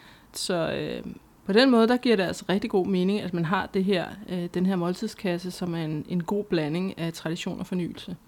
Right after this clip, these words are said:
Øhm, derudover så er det også, øh, måske meget sigende, det der med, at man har noget tofu, eller noget, øh, seitan, som, som bliver præsenteret som en slags steg, altså det vil sige som et, et erstatningsprodukt for kød. Øh,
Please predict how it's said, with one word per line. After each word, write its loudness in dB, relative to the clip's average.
Øhm, 2
derudover 10
så 2
er 4
det 6
også, 4
øh, 2
måske 0
meget 2
sigende, 4
det -2
der 2
med, 2
at 2
man 4
har 2
noget 2
tofu, 4
eller 2
noget, 0
øh, -4
seitan, 2
som, 2
som 2
bliver 4
præsenteret 2
som 4
en 4
slags -2
steg, 6
altså -2
det 0
vil 0
sige 0
som 0
et, -10
et 0
erstatningsprodukt 0
for -10
kød. -2
Øh, 0